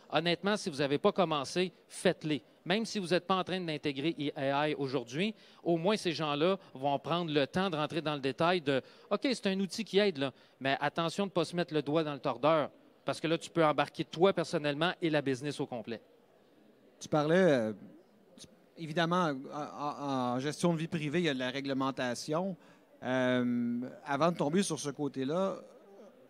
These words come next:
Speaker 2: au niveau de, des, des, des robots numériques, euh, dans un processus, d'intégrer l'I A rapidement, ce serait quoi, euh, tu vois, les plus grands risques au niveau décisionnel à intégrer, de un, une automatisation décisionnelle, une automatisation de, de, de, de traitement de données,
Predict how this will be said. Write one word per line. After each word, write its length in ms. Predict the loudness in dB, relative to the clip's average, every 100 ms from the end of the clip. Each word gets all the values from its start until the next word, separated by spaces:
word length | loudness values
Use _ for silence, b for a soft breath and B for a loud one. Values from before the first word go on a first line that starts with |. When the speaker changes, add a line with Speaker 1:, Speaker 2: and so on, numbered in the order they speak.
| -18 -2
Speaker 2:
au 120 | 2
niveau 640 | 4 2 4 6 8 6 2 0
de, 520 | 4 6 6 4 2 0
des, 100 | -4
des, 160 | -4
des 160 | -2 0
robots 520 | 0 6 6 6 2
numériques, 720 | 4 2 2 0 -6 -14 -20 _ _ _ -20 _ _
euh, 140 | -2 2
dans 240 | 4 4
un 80 | 0
processus, 920 | -2 -6 -4 -6 -4 -6 -6 -10 -14 B B B -10
d'intégrer 560 | 0 0 0 -2 -2 -2
l'I 200 | 0 0
A 140 | 0
rapidement, 640 | -2 -4 -4 -4 -4 -4 -10
ce 120 | -12
serait 200 | -10 -10
quoi, 520 | -6 2 4 4 0 -4
euh, 300 | -8 -8 -8
tu 180 | -10 -4
vois, 200 | 0 0
les 80 |
plus 140 | -2 -6
grands 500 | -6 -2 -2 -2 -4
risques 520 | -4 -2 -2 -2 -4
au 80 | -2
niveau 220 | 0 0
décisionnel 880 | 0 -4 -6 -2 2 2 2 0 0
à 40 |
intégrer, 540 | -4 -4 -4 -4 -2 2
de 80 | 2
un, 300 | 4 4 6
une 120 | 4
automatisation 800 | 2 0 -2 -2 -2 -2 -2 -4
décisionnelle, 600 | -4 -6 -4 0 0 0
une 60 |
automatisation 540 | -2 -4 -4 -4 -4 -4
de, 140 | -6
de, 140 | -6 -10
de, 180 | -12 -14
de 120 | -14
traitement 500 | -6 -4 0 2 2
de 60 |
données, 440 | 4 4 4 2